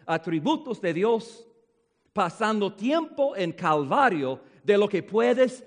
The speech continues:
leyendo todos los filósofos del mundo combinados. La cruz nos dice quién es Dios y la cruz también nos dice mucho acerca de quiénes somos nosotros también.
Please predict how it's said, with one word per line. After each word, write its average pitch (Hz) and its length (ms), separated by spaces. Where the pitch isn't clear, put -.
leyendo 202 840
todos 269 720
los 175 300
filósofos 240 920
del 175 280
mundo 262 720
combinados. 175 1040
La 165 260
cruz 262 460
nos 185 280
dice 262 320
quién 202 300
es 143 160
Dios 226 460
y 151 140
la 151 140
cruz 196 320
también 196 480
nos 180 260
dice 202 340
mucho 196 440
acerca 160 480
de 139 160
quiénes 202 300
somos 180 340
nosotros 135 400
también. 90 400